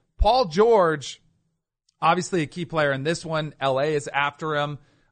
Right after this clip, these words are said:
Um, you know, could he team up with LeBron? LeBron, I'm sure, is trying to recruit him back to, uh, Cleveland if he doesn't go to L A or if they both don't go to L A to go play for the Lakers. Chris Paul.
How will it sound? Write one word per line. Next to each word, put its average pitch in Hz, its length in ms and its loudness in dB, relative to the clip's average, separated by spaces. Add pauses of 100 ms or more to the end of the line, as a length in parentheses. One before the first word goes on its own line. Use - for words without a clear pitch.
Um, 131 640 0
you 147 140 -8
know, 113 100 -6
could 143 220 -8
he 165 160 -8
team 160 260 -8
up 143 160 0
with 123 80 -12
LeBron? 147 500 -2
LeBron, 139 280 -4
I'm 123 80 -8
sure, 147 240 -8
is 135 80 -8
trying 127 220 -8
to 110 60 -8
recruit 139 220 -8
him 131 120 -10
back 120 300 -6
to, 123 460 -8 (180)
uh, 113 180 0
Cleveland 175 580 -6
if 123 100 -14
he 107 80 -14
doesn't 160 300 -4
go 156 140 -2
to 151 60 -2
L 151 160 0
A 151 120 2
or 127 60 0
if 104 80 -6
they 98 100 -12
both 143 320 -2
don't - 160 -6
go 156 100 -2
to 151 80 0
L 147 220 4
A 147 120 2
to 147 100 -18
go 151 100 -6
play 139 200 -4
for 135 100 -18
the 131 80 -8
Lakers. 143 500 -4 (460)
Chris - 200 -4
Paul. 151 440 -4